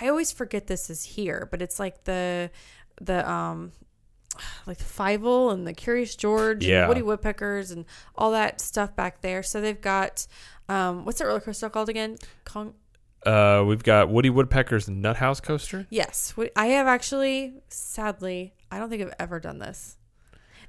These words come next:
Speaker 1: And it's open right now, but it's a little bit, I think it's, like, a little bit more intense than, like, Barnstormer.
Speaker 2: Yeah. That would be my
Speaker 1: Maybe.
Speaker 2: guess.
Speaker 1: Maybe.
Speaker 2: Our daughter was very, she rode
Speaker 1: <laughs> Yeah.
Speaker 2: Barnstormer this past weekend, and she was,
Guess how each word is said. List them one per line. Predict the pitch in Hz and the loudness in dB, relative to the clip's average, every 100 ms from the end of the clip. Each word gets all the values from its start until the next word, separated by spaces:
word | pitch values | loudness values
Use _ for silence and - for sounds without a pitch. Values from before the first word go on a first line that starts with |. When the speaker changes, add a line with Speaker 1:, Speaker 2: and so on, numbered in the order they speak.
| - | -4
Speaker 1:
And | 233 226 220 | 2 2 2
it's | 226 - - | 0 0 0
open | 233 - 381 | 0 2 0
right | 330 262 - | 0 -2 -2
now, | 180 180 190 226 285 339 - - _ _ _ - | -2 0 0 -2 -4 -8 -14 -20 _ _ _ 0
but | 214 | 2
it's | 214 | 4
a | 233 | 2
little | 226 302 339 | 2 2 2
bit, | 240 233 - | 2 2 0
I | 240 | -4
think | - 381 | -4 -4
it's, | 381 | -2
like, | 254 226 | -2 -4
a | |
little | 202 196 202 | -6 -6 -6
bit | 208 | -6
more | 190 185 | -8 -10
intense | 180 - 175 180 175 - | -8 -6 -6 -6 -10 -8
than, | 180 180 | -8 -8
like, | 165 160 | -10 -8
Barnstormer. | 165 160 160 - - - - 202 - - - | -6 -4 -6 -8 -10 -10 -12 -14 -16 -18 -10
Speaker 2:
Yeah. | - 95 90 85 - - - - - - - - - - | 0 4 4 0 -8 -18 -20 -20 -20 -20 -20 -20 -20 2
That | 131 | 6
would | 127 | 6
be | 120 | 6
my | 107 | 4
Speaker 1:
Maybe. | 90 85 | 2 0
Speaker 2:
guess. | 92 87 87 175 | -2 0 -2 -4
Speaker 1:
Maybe. | 175 170 - - 190 | -2 -4 -4 -6 -4
Speaker 2:
Our | 208 | 0
daughter | - - 101 | 4 6 6
was | - 101 | 4 2
very, | 107 104 98 | 4 4 4
she | 95 202 | 2 2
rode | 196 202 | 8 8
Speaker 1:
<laughs> | |
Yeah. | 185 | 8
Speaker 2:
Barnstormer | 180 175 190 175 | 6 6 2 0
this | 147 | 0
past | 156 147 147 | 2 0 2
weekend, | 143 143 135 | 0 0 0
and | 117 | -2
she | - 127 | 0 0
was, | 113 107 101 95 | 4 4 4 0